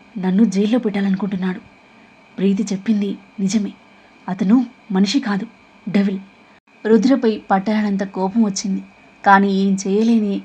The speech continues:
నిస్సహాయ స్థితి తనది. రెండు చేతులతో తల పట్టుకుని ఏడుస్తూ ఉంది. కొంతసేపటి తర్వాత సరస్వతి లోపలికొచ్చింది. మహి తన బట్టలను వార్డ్‌రోబ్‌లో సర్దుతూ ఉంది.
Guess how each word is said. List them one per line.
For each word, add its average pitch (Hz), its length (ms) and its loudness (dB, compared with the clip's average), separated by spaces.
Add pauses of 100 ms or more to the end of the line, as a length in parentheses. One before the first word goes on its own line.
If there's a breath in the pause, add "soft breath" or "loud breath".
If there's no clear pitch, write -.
నిస్సహాయ 226 400 0
స్థితి 196 280 -8
తనది. 190 280 -4 (540 soft breath)
రెండు 202 240 2
చేతులతో 220 580 -2
తల 185 260 -6
పట్టుకుని 196 540 -6 (140)
ఏడుస్తూ 185 420 -4
ఉంది. 190 280 -4 (680)
కొంతసేపటి 202 580 -2
తర్వాత 185 440 -8 (420)
సరస్వతి 208 680 2
లోపలికొచ్చింది. 190 800 -6 (540 soft breath)
మహి 220 320 4
తన 196 200 -4
బట్టలను 190 540 -4 (120)
వార్డ్‌రోబ్‌లో 180 720 -4
సర్దుతూ 190 440 -6
ఉంది. 190 220 -4